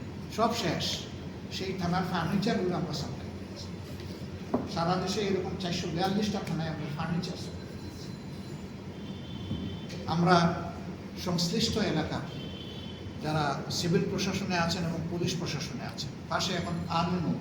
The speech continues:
করছে, তাদের রেসপেক্টিভ যারা কর্মকর্তা আছেন তাদের নিয়ে আমরা বসেছি। বসে আমরা আমাদের সার্ভিস অফার করেছি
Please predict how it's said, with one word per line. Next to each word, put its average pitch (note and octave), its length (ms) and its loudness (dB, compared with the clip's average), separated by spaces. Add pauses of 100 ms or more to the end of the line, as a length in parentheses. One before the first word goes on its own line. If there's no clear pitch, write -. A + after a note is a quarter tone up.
করছে, - 260 -6 (840)
তাদের D#3 320 0
রেসপেক্টিভ G3 500 0 (160)
যারা D#3 200 2 (600)
কর্মকর্তা E3+ 560 0
আছেন - 160 0 (100)
তাদের D#3 260 2
নিয়ে C#3 140 -2
আমরা C3+ 200 -2
বসেছি। - 360 -4 (800)
বসে D3 180 -2 (100)
আমরা E3+ 160 6 (100)
আমাদের D#3 320 2
সার্ভিস D3+ 400 2
অফার C#3+ 180 -4 (100)
করেছি - 320 -8